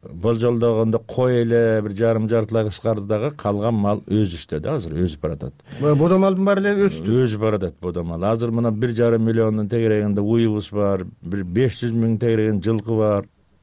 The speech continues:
Speaker 1: жүз миңдин тегерегинде, э, чочко бар. Анан алты миллиондун тегерегинде кой бар да. Жылыга бир эки-үч процент өсүш берип атат да. Бул эми
Speaker 2: Анан
Speaker 1: алдыга
Speaker 2: союз учурунда,
Speaker 1: ошого.
Speaker 2: Субалит учурунда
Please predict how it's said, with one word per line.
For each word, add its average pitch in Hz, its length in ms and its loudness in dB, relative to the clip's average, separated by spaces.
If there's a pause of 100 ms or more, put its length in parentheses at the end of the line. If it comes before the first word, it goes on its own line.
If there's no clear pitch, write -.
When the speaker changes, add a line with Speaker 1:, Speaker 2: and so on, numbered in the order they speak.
Speaker 1:
жүз 117 220 2
миңдин 117 340 2
тегерегинде, 113 720 2
э, 92 240 -2
чочко 113 420 -2
бар. 104 340 0 (100)
Анан 117 240 0
алты 117 360 0
миллиондун 113 460 2
тегерегинде 107 720 -2
кой 92 240 0
бар 82 220 -4
да. - 140 -10
Жылыга 123 600 2
бир 123 220 -2 (420)
эки-үч 127 840 0
процент 117 480 0
өсүш 104 260 0
берип 87 220 -2
атат 78 260 -8
да. 160 120 -6 (160)
Бул 196 160 0
эми 95 100 2
Speaker 2:
Анан - 240 2
Speaker 1:
алдыга 202 140 0
Speaker 2:
союз 156 340 2
учурунда, 151 580 0
Speaker 1:
ошого. 90 480 -2 (160)
Speaker 2:
Субалит 156 380 0
учурунда 156 360 -2